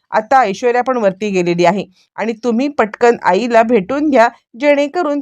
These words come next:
तुम्हाला जे काही आईला सांगता यायचं ते सांगता येईल." असं म्हटल्यावरती आता सारंगला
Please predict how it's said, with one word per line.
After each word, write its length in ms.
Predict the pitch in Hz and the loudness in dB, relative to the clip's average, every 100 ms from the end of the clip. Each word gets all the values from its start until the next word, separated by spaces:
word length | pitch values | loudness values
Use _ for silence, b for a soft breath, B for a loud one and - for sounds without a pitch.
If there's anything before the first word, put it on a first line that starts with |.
| 285 | -4
तुम्हाला 340 | 240 254 262 | -2 0 0
जे 220 | 226 240 262 | -2 -2 0
काही 240 | 269 269 | 2 2
आईला 340 | - 190 196 214 | 0 -2 0 -2
सांगता 420 | 226 185 185 220 | 0 -2 -2 -4
यायचं 260 | 220 208 254 | -4 -4 -6
ते 100 | 240 | -6
सांगता 400 | 269 190 175 170 | -2 -2 -2 -6
येईल." 140 | 156 - _ _ - | -8 -10 _ _ -8
असं 240 | 254 349 | -6 -4
म्हटल्यावरती 640 | 349 330 285 269 320 294 277 | -4 -2 2 2 2 -2 -2
आता 280 | - 185 202 | 0 0 0
सारंगला 560 | 202 175 175 220 208 | 2 2 2 0 0